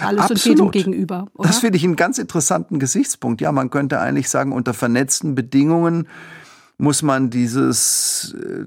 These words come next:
Speaker 2: Theorem von William Thomas noch mal neu formulieren. Wenn Menschen Kommunikation als potenziell manipuliert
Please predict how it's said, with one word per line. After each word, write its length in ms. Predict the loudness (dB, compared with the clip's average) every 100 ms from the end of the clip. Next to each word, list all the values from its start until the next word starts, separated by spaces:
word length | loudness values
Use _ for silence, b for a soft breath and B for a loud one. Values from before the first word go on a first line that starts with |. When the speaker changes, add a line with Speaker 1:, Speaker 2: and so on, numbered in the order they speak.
| -8
Speaker 2:
Theorem 800 | 0 2 2 0 0 2 2 0
von 280 | 0 -2 0
William 360 | 2 2 0 -2
Thomas 580 | -2 0 0 -2 -8 -8
noch 200 | -6 0
mal 180 | 0 2
neu 260 | 2 0
formulieren. 720 | -2 -2 -2 0 0 0 -4
Wenn 460 | -10 -4 0 0 0
Menschen 480 | 0 0 0 -2 -2
Kommunikation 880 | 0 0 0 0 -4 -2 0 0 0
als 360 | -2 -4 -8 b b b -4
potenziell 580 | 0 2 0 2 2
manipuliert 920 | 2 0 -2 -4 -2 2 2 0 -10